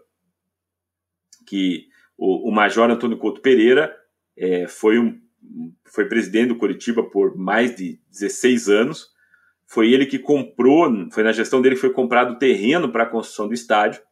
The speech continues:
né? É, e quando, então, ele faleceu,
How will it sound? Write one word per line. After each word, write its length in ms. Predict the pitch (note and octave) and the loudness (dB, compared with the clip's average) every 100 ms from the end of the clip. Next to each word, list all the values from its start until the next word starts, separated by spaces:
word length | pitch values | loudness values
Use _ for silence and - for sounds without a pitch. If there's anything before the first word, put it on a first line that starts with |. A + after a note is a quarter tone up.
| _ _ _ _ _ _ _ _ _ | _ _ _ _ _ _ _ _ _
né? 360 | F2+ F2 G#2+ - _ _ _ _ | -8 -6 -6 -8 _ _ _ _
É, 880 | - F2+ F2+ F2+ F2 F2 F2 E2+ E2 D#2+ D#2 - _ _ _ - | -4 0 2 0 -2 -6 -8 -10 -10 -12 -12 -16 _ _ _ -14
e 1000 | G#2+ A2+ B2+ C3+ C3+ C3+ B2+ G#2+ F#2 D#2+ - | -4 -2 0 0 0 0 0 -2 -4 -8 -4
quando, 340 | - B2+ C#3 C3 | 0 2 4 2
então, 600 | A#2 B2+ B2 A#2 F#2+ - - | 4 4 4 2 -2 -8 -6
ele 160 | G2+ | -6
faleceu, 800 | - A#2+ B2 B2 - D3+ D#3 - | 2 4 4 0 0 2 0 -4